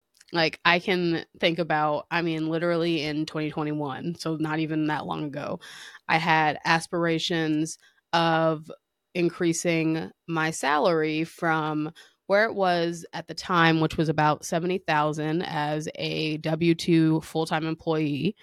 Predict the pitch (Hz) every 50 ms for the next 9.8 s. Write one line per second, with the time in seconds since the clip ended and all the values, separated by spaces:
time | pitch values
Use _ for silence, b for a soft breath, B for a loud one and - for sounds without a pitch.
0 | B B B B B B B B - 175 175 170 165 160 165 160 156 170 170 -
1 | - _ _ _ _ - 165 165 165 160 170 170 160 - 165 160 160 160 160 -
2 | - 170 160 160 147 147 - - 170 170 - - 170 160 - 156 175 170 - 170
3 | - - 202 175 170 170 170 - - 185 - - - 170 175 190 - 165 156 156
4 | 156 156 - - 156 160 160 165 170 170 170 175 175 - - - 180 180 175 160
5 | 160 165 B B B B B B B - 185 175 175 170 170 165 165 160 165 160
6 | 156 156 156 151 156 170 - - - 277 302 320 311 233 180 165 - 180 185 170
7 | 165 160 170 214 - - 190 170 170 - - 160 160 165 - - 180 170 165 -
8 | 160 165 170 - - 175 156 - - 147 - - - 165 147 143 135 131 135 -
9 | - 147 147 147 131 - - - - - 165 - - - -